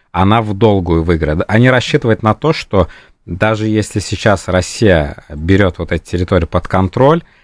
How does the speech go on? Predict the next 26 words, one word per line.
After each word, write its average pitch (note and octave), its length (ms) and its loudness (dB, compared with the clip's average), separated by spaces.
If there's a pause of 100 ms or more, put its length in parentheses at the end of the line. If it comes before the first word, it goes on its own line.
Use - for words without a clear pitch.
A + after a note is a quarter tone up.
(160)
в F2+ 140 -4
будущем A#2 640 2
в F2 80 -2
России G2+ 320 0
будут G#2 260 0
какие-то F#2 360 -2
катаклизмы, D#2+ 640 -2
да, F2 160 2
то - 80 -2
есть F2+ 100 0
они G2+ 180 4
рассчитывают G2 600 0
на F2+ 140 2
экономический G2+ 580 2
кризис, C#3 600 4
да, A2 120 2
они A2 100 0
говорят, G2 180 -2
не G2+ 100 0
надо G2+ 280 2
слишком F#2 400 -4
рано F2+ 240 4
радоваться, B2 540 0
там F2 200 0
потом F#2 320 -2
вас F2 220 0